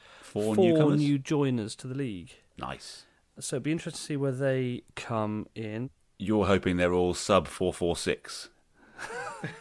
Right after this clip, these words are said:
Speaker 1: <laughs> Thus rocketing you up.
Speaker 2: Preferably, yeah.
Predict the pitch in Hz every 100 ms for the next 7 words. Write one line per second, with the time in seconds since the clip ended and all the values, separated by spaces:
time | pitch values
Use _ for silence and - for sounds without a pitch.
0 | - - 196 180 175 - 95 - 92 101
1 | - 110 123 110 95 104 107 - - -
2 | - - 156 - 147 117 107 120 - -